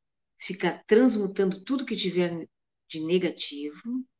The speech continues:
um, um desses mudras que vai ser ativado, vai fazer uma limpeza muito grande, a energia é de, a energia é de misericórdia, é limpeza mental e emocional. Mais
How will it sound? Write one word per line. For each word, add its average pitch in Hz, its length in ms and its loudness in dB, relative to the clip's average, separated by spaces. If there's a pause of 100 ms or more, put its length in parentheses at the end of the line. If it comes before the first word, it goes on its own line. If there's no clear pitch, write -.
(140)
um, 175 280 -6
um 170 160 -8
desses 156 360 -4
mudras 151 480 -8
que 156 140 -16 (100)
vai 143 120 -6
ser 143 200 -8
ativado, 165 680 -8 (400)
vai 156 100 -12
fazer 170 180 -4
uma 165 100 -8
limpeza 160 360 -6
muito 180 600 -2
grande, 170 640 -8 (300)
a 151 60 -6
energia 160 520 -6
é 190 220 2
de, 226 140 -2 (140)
a 160 40 -8
energia 165 420 -4
é 175 40 -4
de 170 160 -8
misericórdia, 165 1000 -6 (340)
é 160 80 -4
limpeza 160 440 -2
mental 208 460 0
e 185 60 2
emocional. 180 560 -4 (4000)
Mais 139 1040 -6